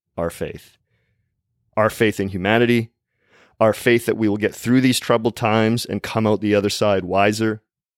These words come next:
stronger. And often we forget the one thing that requires the most faith, the most unwavering belief, and that is faith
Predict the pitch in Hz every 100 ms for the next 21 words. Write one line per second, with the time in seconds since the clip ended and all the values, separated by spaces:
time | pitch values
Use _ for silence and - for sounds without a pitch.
0 | _ - 117 104 107 110 107 _ _ _
1 | _ _ _ 120 117 - 170 202 208 208
2 | 165 147 - 117 104 127 123 101 85 131
3 | 156 165 - - 143 101 82 78 _ _
4 | _ - - 104 - - 110 113 120 127
5 | - 110 113 98 101 104 - - _ _
6 | - - 110 87 73 - _ _ - 120
7 | 127 - 131 127 127 127 135 117 104 90
8 | 85 98 101 80 - - _ _ _ _
9 | _ 98 104 98 90 - 127 151 151 -